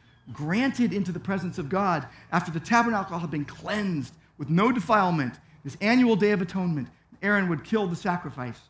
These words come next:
and enter the Holy of Holies with, with the blood and pour it out on the mercy seat.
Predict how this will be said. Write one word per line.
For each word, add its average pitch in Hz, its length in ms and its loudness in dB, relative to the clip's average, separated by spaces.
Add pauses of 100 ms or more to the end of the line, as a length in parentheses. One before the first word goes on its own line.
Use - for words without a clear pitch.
(460)
and 135 280 -6
enter 214 240 0
the 185 80 0
Holy 190 320 0
of 147 80 -2
Holies 156 440 0
with, 151 160 -4 (220)
with 160 220 -6
the 156 80 0
blood 185 420 6
and 147 140 2 (260)
pour 240 260 4
it 233 60 6
out 220 180 8
on 208 120 2
the 202 80 2
mercy 190 340 0
seat. 143 320 -8